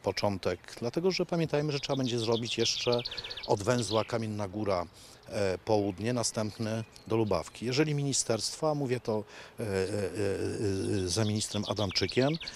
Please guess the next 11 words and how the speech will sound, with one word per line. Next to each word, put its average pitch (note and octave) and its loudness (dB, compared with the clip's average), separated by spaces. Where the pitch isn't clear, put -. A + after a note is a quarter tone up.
e, A#2 4
planuje A#2 4
termin G#2+ 0
ostateczny G2+ -4
dwa G#2 0
tysiące G#2+ -4
dwadzieścia F#2+ -2
trzy, - 2
to F#3+ -2
k-, - -14
e, D#3 -2